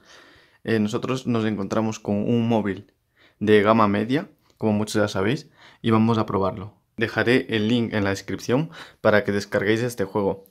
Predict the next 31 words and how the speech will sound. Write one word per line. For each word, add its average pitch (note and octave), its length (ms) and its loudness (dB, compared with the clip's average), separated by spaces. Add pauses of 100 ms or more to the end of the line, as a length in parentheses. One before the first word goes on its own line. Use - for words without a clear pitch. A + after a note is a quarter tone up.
(460)
N-, A2+ 160 -2
eh, G#2+ 360 4
nosotros G#2+ 320 -2
vamos A#2+ 220 2
a - 20 2
descargarlo G#2+ 560 0
desde G2+ 300 0
TapTap, A2+ 680 0
como G2 200 -4
veis, A2+ 200 0
es G#2+ 140 -6
como, G2+ 540 -4 (180)
como G#2 240 -2
Play G#2+ 160 2
Store, A2 400 -2
aquel G2+ 220 -6
que G#2 100 -2
no G2+ 100 2
la G2+ 120 -2
conoce. A2 500 -6
Aquel G#2 260 -6
que A2 80 -2
la G#2 120 2
conoce, G#2+ 320 -2
pues F#2 460 -4
ya G2+ 100 0
sabe G2+ 260 0
que G2 140 -2
es F#2+ 80 -2
bastante F#2+ 400 -4
buena G#2 380 0